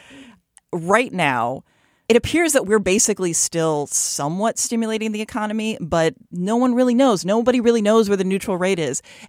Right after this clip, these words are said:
A lot of people kind of think about a lot of our old ideas about the relationship between inflation and unemployment has just changed. And so I don't think it's as simple as saying, like, "Oh, if rates are still relatively low going into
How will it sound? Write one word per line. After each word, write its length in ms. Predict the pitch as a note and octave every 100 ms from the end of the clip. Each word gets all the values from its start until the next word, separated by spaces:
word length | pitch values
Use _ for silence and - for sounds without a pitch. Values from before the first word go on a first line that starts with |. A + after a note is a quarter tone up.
| -
A 40 |
lot 200 | E3+ F#3+
of 40 | A3
people 160 | A3
kind 160 | F#3 G3
of 60 | -
think 300 | - A3 G3
about 160 | E3
a 20 |
lot 220 | D3+ D3 D#3
of 80 |
our 100 | D3+ -
old 240 | E3 F3
ideas 500 | D#3 C#3 E3 E3+ D#3
about 160 | D3+ C3
the 60 | C#3
relationship 560 | D3 E3+ F3 - D#3
between 420 | C3+ - C#3+ C3 - - -
inflation 560 | C3 C4+ D4 - F#3+
and 100 | D#3+
unemployment 540 | D3+ C#3+ G#3+ A3+ G3 F3
has 160 | C#3
just 280 | - - -
changed. 800 | - - D#3+ G#3 F#2 - - - -
And 160 | D#3
so 360 | D#3 F3 D#3 C#3+ - - - _ -
I 120 | A3
don't 200 | C#4 D4
think 120 | B3+
it's 120 | B3
as 80 | F#3+
simple 280 | - G3+ F#3
as 120 | D#3
saying, 280 | - D3+ D3+
like, 160 | D3 D3
"Oh, 180 | F#3 E3+
if 140 | D3+
rates 240 | E3 E3 E3
are 80 | D#3
still 300 | - D#3 D3
relatively 500 | D3 D3 D3+ C3+ C#3
low 360 | D3 F3 E3
going 260 | D#3 C#3+ C#3
into 720 | C#3 C#3 - D3+ C3 B2+ A#2+